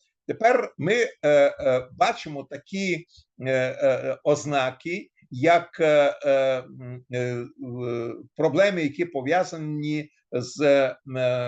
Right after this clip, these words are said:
м, дисфункцією вихідно-, вих-, вихідного, е, тракту безпосередньо із, е, лівого і правого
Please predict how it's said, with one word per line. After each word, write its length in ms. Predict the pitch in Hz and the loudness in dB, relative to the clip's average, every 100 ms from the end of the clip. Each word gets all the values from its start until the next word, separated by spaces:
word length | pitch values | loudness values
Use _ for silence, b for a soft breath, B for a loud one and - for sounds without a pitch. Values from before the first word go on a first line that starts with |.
| 120 - 120 | -8 -14 -14
м, 760 | 117 110 110 110 107 104 110 - _ - 117 - | -12 -10 -10 -10 -10 -12 -14 -20 _ -18 -18 -14
дисфункцією 760 | 120 151 - 202 208 - 156 147 | -4 -4 -4 -8 -8 -6 -4 -4
вихідно-, 440 | 147 123 135 160 | -8 -10 -10 -10
вих-, 300 | 113 139 131 - | -2 -2 -2 -6
вихідного, 840 | 147 151 127 139 175 147 139 135 B B - | -6 -6 -10 -4 -2 2 2 0 B B 0
е, 280 | 120 127 127 | 2 2 2
тракту 520 | 165 160 127 _ 104 | 0 0 -2 _ -14
безпосередньо 1080 | 90 120 - 120 - 123 107 87 95 92 82 _ _ - | -10 -10 -10 -6 0 2 0 -4 -6 -6 -8 _ _ -10
із, 420 | 123 135 139 - | -2 0 0 2
е, 220 | 131 123 | 2 2
лівого 380 | 139 170 143 127 | 0 -2 -2 -4
і 100 | 120 | -4
правого 640 | 131 139 135 117 123 117 | 0 0 -2 -4 -4 -4